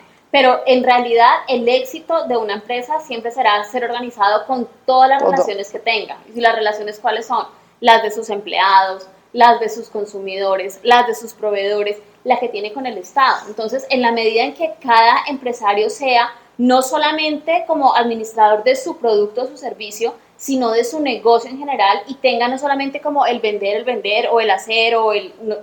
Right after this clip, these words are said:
Speaker 1: no sé cuál sea el, el servicio que se preste, pero que también entienda que es una empresa y que como empresa debe funcionar.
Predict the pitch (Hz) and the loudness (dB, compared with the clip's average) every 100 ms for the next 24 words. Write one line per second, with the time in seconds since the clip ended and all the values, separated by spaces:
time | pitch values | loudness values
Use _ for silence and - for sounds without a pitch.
0 | 214 214 214 240 233 254 262 240 247 240 | -6 -4 -4 -4 -2 -2 0 -2 -2 -6
1 | 214 214 190 - 220 226 240 247 - 233 | -14 -12 -14 -16 -20 -14 -4 -4 -4 -10
2 | - _ _ - _ 277 262 262 254 247 | -12 _ _ -20 _ 0 0 0 -2 -2
3 | 233 220 269 262 285 311 285 330 339 - | -4 -6 -4 -6 -4 -4 -4 -4 -6 -6
4 | 247 247 254 311 294 - 202 226 233 233 | -4 -4 -2 2 2 2 -6 -6 -4 -2
5 | 226 226 220 226 262 277 277 277 269 226 | -4 -4 -2 0 2 2 0 -2 -10 -12
6 | 196 202 | -6 -6